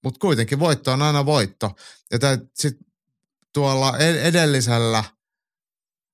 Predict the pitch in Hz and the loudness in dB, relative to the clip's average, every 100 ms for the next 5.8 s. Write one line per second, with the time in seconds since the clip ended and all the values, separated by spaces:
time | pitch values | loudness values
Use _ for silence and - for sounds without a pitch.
0 | _ 143 135 123 - 123 113 135 123 113 | _ 0 0 0 0 0 0 0 0 0
1 | 117 113 117 123 120 123 135 131 143 165 | 0 0 0 0 -2 -2 -4 -2 0 2
2 | 160 123 113 113 107 113 110 104 131 127 | 2 2 0 0 0 -2 -4 -2 0 0
3 | 120 143 131 123 135 139 117 107 110 95 | -2 -2 0 0 0 0 0 0 0 0
4 | 104 - 113 123 123 117 120 120 127 117 | -4 -2 -2 0 0 0 -2 -2 -2 -2
5 | 117 131 127 _ 98 90 85 87 | -2 -2 -4 _ -8 -6 -6 -8